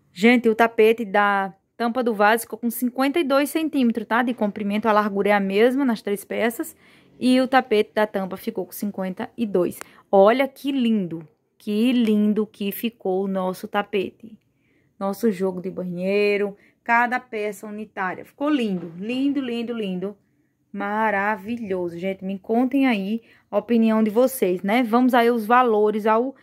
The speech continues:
ao preço. Gente, cada peça dessa,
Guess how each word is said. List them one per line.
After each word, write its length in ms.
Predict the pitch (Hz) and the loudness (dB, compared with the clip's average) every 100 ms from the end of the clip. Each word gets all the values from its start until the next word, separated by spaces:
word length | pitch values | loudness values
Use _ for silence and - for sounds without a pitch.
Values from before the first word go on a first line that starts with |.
| _ _ - | _ _ -6
ao 300 | 202 240 269 | 0 0 0
preço. 600 | - 214 214 190 190 214 | -2 0 2 2 -2 -8
Gente, 380 | 180 254 262 233 | -2 0 0 -2
cada 380 | - 240 262 277 | 0 2 2 0
peça 460 | 277 220 220 247 | 0 0 0 -2
dessa, 540 | 202 190 185 190 220 | -4 -4 -4 -6 -10